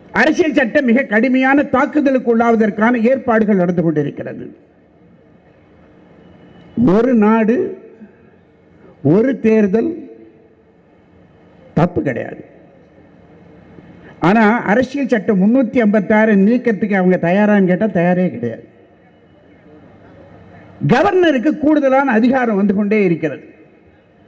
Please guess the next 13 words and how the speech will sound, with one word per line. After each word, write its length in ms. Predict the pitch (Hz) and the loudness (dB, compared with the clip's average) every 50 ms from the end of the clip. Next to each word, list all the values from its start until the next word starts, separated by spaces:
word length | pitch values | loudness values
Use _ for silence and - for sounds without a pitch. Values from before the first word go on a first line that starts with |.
| _ _ _ _ _ _ - - _ - - - - - | _ _ _ _ _ _ -20 -20 _ -20 -20 -20 -18 -4
கவர்னர் 420 | - 170 214 262 262 240 240 233 214 | 0 2 2 2 2 2 2 2 2
இப்பொழுது 300 | 196 151 202 196 196 180 | 0 0 0 0 0 0
அரசியல் 400 | 180 202 208 214 247 220 202 165 | 0 0 0 0 0 -2 -2 -2
பேசுகிறார், 640 | 202 175 170 170 165 170 175 185 196 190 - - - - - - - _ _ _ _ _ _ _ _ _ _ _ _ _ - - - _ - - - - - - - - - - - - | -2 -2 -2 -2 -4 -2 -2 -2 -2 -4 -8 -12 -20 -20 -20 -20 -20 _ _ _ _ _ _ _ _ _ _ _ _ _ -20 -20 -20 _ -20 -20 -20 -20 -20 -20 -20 -20 -20 -20 -20 -8
சட்டமன்றம் 720 | - - 208 196 - 277 254 247 240 240 214 220 220 202 190 | -2 -2 -2 0 2 2 2 4 2 2 2 0 0 2 2
நிறைவேற்றக்கூடிய 680 | 190 202 233 254 262 247 185 233 226 185 208 202 190 - | 2 2 2 2 2 0 0 -2 -4 -2 -2 -2 -2 0
தீர்மானத்தை 640 | - 214 247 247 240 226 214 208 196 170 - 220 208 | 0 0 2 2 2 2 2 2 0 0 0 0 0
மறுக்கிறார். 680 | 160 151 170 180 190 185 - 190 175 185 190 208 196 - - - - - - _ _ _ _ _ - _ _ _ _ _ _ _ _ _ _ _ _ _ _ _ _ - - _ - - - - - - - - - - - - - - - - - - - - - - - - - - - - - - - - - - - - - - - - - - - - - - | 2 2 0 0 -2 -4 -2 -2 0 0 0 -2 -4 -6 -12 -20 -20 -20 -20 _ _ _ _ _ -20 _ _ _ _ _ _ _ _ _ _ _ _ _ _ _ _ -20 -20 _ -20 -20 -20 -20 -20 -20 -20 -20 -20 -20 -20 -20 -20 -20 -20 -20 -20 -20 -20 -20 -20 -20 -20 -20 -20 -20 -20 -20 -20 -20 -20 -20 -20 -20 -20 -20 -20 -20 -20 -20 -20 -20 -14 -6 -2 0
உன் 220 | - 226 - 247 | 2 2 2 2
வேலை 300 | 226 247 254 302 320 262 | 0 2 2 2 2 2
அனுப்ப 300 | 202 196 220 214 247 226 | 2 0 -2 -2 -2 -4
வேண்டிய 320 | 185 180 165 151 139 131 | -2 -2 -2 -2 -2 -4
வேலை. 280 | 123 120 117 113 104 - | -4 -4 -4 -6 -6 -8